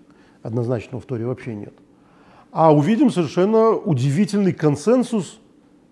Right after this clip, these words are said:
почти в противоположной оценке всего произошедшего. Но для начала я хочу в-, в-, в-, вернуться к тому, что мы только что читали,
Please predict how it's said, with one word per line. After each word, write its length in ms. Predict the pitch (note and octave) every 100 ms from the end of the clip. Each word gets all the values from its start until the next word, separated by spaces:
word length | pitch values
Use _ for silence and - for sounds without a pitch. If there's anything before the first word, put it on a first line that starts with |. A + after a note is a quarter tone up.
| _ -
почти 360 | - - A#3
в 60 | -
противоположной 880 | F#3+ F#3 F3 E3+ E3 D#3 B2+ C3+ B2+
оценке 440 | - C3 B2 A#2+
всего 260 | - A2+ G#2
произошедшего. 640 | A2+ F#2+ - F#2+ - _ _ _ - - -
Но 280 | B3 A#3 -
для 160 | D#3+
начала 400 | G3+ G3 C#4+ C#4+
я 180 | A3+ G#3
хочу 260 | G#3 - G3
в-, 100 | - -
в-, 380 | F3+ - - -
в-, 300 | F3+ D#3 D3
вернуться 520 | D3+ F#3 G#3+ F#3 B2+
к 80 | G#2
тому, 220 | C#3 C#3+
что 160 | C#3 B2+
мы 100 | A#2+
только 200 | B2 -
что 140 | -
читали, 460 | - F3 C#4+ D#4